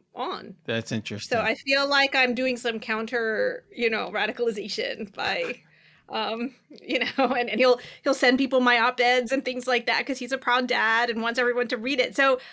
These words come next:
Speaker 1: I don't know. Uh, my dad's eighty years old. I, I'm now conv-, my kids are convinced that he just basically believes everything he reads on the internet <laughs> because his, his positions are really, like,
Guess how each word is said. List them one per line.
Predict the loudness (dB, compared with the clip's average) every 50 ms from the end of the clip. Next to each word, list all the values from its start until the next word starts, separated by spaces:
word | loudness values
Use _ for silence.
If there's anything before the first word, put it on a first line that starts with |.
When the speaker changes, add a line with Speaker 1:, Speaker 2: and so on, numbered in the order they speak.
| -20 -18 -2
Speaker 1:
I | 2 4 4
don't | 6 4 2 2
know. | 0 -2 -2 0
Uh, | 0 2
my | 2 2 2
dad's | 2 2 2
eighty | 0 -2 -2 -2
years | -2 -2 -2 0
old. | 0 2 2 2 0 0 0 0
I, | 2 2 4 2 2 0 -8 -10 -4 0
I'm | 0 0 2
now | 2 2 2 0 -2
conv-, | -2 -4 -4 -2 0
my | 0 0 0
kids | -2 -2 -2 -2 -2 0
are | -4 -2
convinced | -2 -2 -2 -2 -2 -4 -4 -6 -6
that | -6
he | -6 -6 -8 -6
just | -6 -6 -2 -2
basically | -4 -4 -4 -6 -4 -4 -4
believes | -4 -2 -4 -4 -2 -4 -4 -6 -8 -12 _ -6
everything | -6 -4 -4 -4 -4 -4 -6 -6 -6 -6
he | -8 -8
reads | -10 -10 -8 -4 -4
on | -2 -2
the | -2
internet | -4 -4 -4 -4 -4 -4 -4 -6 -6 -8 -12 -12 -16 -20 -20
<laughs> | -20 _ _ _ -10 -6
because | -4 -4 -4 0 0 2 2 4 2 2 0 -2 -8 -12 -20 -20 -4
his, | 0 0 0 0 -2 -12 -14 -14 -6
his | -4 0 0 0 0 2
positions | 0 0 4 6 4 4 4 4 2 2 0 2 0
are | 0 2 4
really, | 4 2 2 2 -2 0
like, | 2 2 2 2 0 -6 -20